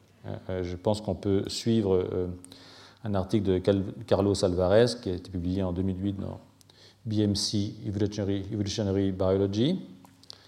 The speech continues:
Il dit que, euh, donc, un, s'il y a un lien d'homologie entre les récepteurs à cette domaine transmembranaire des prokaryotes et des eucaryotes, le fait que les G-protéines ne soient présentes que chez les eucaryotes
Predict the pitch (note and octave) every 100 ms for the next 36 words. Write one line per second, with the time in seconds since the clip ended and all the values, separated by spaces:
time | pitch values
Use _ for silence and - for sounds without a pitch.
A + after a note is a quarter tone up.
0 | - - - _ - G#2 A2+ B2+ A2+ A2+
1 | G#2+ G2 F#2+ F#2 F2+ F2+ A2+ - - D3
2 | A#2+ G2 D#3+ D3+ C#3+ C#3 B2+ B2 A#2+ A#2
3 | B2 B2 G#2+ - G#2 G2 G2+ G#2+ F2+ A2
4 | G#2 F2+ E2 - - _ _ - - -
5 | - G#2 G2+ G#2 G2+ G2 G2+ G2 G#2 G2
6 | G2+ G2+ G#2+ G2 G2 G#2 F#2+ - - -
7 | _ _ _ - _ - A#2+ G#2 F#2+ F#2
8 | F#2 G2+ F#2 - - - _ _ _ -
9 | - - - A2+ C#3+ C3+ C3 A2+ A#2+ A#2+
10 | A#2 B2 A#2+ A2+ - G#2+ G#2+ A2 G2+ -
11 | F#3 G3 G3 A#2+ A2 G#2+ G#2+ G#2+ G#2 -